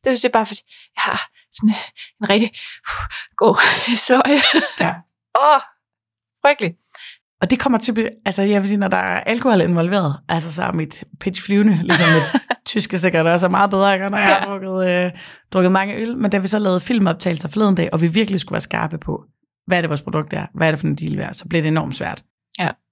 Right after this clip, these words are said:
Speaker 2: Så man skal også passe på ikke at gøre det for indøvet. Og bare lade det komme, altså sådan naturligt. Men
Speaker 1: Som
Speaker 2: igen, finde ud af, hvem er, hvem er modtageren,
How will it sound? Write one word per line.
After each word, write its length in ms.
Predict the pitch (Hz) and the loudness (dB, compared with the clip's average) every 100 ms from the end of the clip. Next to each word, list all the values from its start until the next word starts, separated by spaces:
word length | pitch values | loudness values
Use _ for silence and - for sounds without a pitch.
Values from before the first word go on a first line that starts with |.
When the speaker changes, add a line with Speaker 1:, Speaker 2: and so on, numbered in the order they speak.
| _ _ _ - | _ _ _ -6
Speaker 2:
Så 60 | |
man 80 | 107 | -6
skal 100 | - | -4
også 100 | - | -6
passe 140 | 185 | -4
på 80 | 202 | -2
ikke 120 | 175 | 0
at 60 | 170 | 0
gøre 120 | 170 | -4
det 80 | 160 | -2
for 140 | 180 180 - | 0 0 0
indøvet. 460 | 160 156 139 - - _ _ _ _ _ _ _ _ - | -2 0 -2 -6 -14 _ _ _ _ _ _ _ _ -14
Og 80 | 143 | -6
bare 120 | 175 | -6
lade 80 | 175 | -4
det 80 | 185 | -6
komme, 300 | 190 202 220 | -2 -2 -2
altså 180 | 170 165 | -4 -4
sådan 240 | 165 143 _ _ _ | -4 -6 _ _ _
naturligt. 440 | 196 190 254 170 - _ _ _ _ _ _ _ _ _ _ _ | -6 -2 -4 -4 -8 _ _ _ _ _ _ _ _ _ _ _
Men 40 | 185 | 2
Speaker 1:
Som 120 | 185 | 4
Speaker 2:
igen, 400 | 185 190 202 - | 4 0 -2 -4
finde 140 | 214 202 | -2 0
ud 40 | |
af, 100 | 185 | 0
hvem 200 | - 196 | 0 0
er, 60 | 180 | 0
hvem 160 | 190 | 0
er 60 | 190 | 2
modtageren, 540 | 185 180 190 160 151 | 0 -2 -4 -6 -6